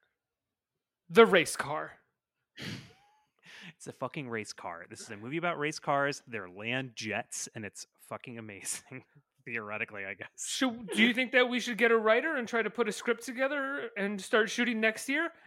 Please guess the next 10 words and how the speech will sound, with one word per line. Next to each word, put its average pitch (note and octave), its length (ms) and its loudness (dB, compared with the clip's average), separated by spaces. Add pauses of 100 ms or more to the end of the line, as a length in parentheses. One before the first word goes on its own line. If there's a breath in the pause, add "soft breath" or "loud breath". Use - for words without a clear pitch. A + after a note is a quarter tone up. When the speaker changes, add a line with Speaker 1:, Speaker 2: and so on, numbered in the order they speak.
(140)
Speaker 1:
Absolutely A#3+ 720 8
Speaker 2:
N-, A3 60 4
Speaker 1:
not. D4+ 240 8 (640 loud breath)
We A3+ 240 10
Speaker 2:
no, C4 160 8
Speaker 1:
shoot D4+ 240 8
Speaker 2:
no, - 60 -6
Speaker 1:
next A#3 320 8
Speaker 2:
no. B3 80 4
Speaker 1:
month. A3+ 320 6